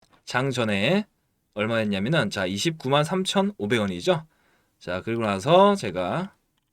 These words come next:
언제 드렸냐면은 자, 열 시 이십이 분에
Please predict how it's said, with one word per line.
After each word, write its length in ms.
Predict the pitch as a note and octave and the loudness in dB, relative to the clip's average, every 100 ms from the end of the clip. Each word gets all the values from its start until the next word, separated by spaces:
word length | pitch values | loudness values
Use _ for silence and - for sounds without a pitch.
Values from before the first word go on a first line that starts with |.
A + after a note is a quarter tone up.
| _ - | _ -12
언제 280 | F#2+ G2+ G#2 | -8 -4 -4
드렸냐면은 1000 | G2 G2 F#2 F2+ F#2 A#2 F3 F#3+ G3 G3 _ _ _ _ _ _ _ _ _ _ _ _ _ _ _ _ | -4 -6 -4 -6 -6 -2 0 0 0 -2 _ _ _ _ _ _ _ _ _ _ _ _ _ _ _ _
자, 340 | - F#2 C#2+ - _ _ _ A2+ | -8 -6 -6 -14 _ _ _ 4
열 240 | C#3 F#3+ | 10 10
시 500 | G3+ - - G#2 D#2 _ | 8 2 0 -2 -4 _
이십이 360 | A2+ C3+ C#3 G#2+ | -6 -2 0 -2
분에 420 | G2 G2+ G#2 F2 | 0 0 0 0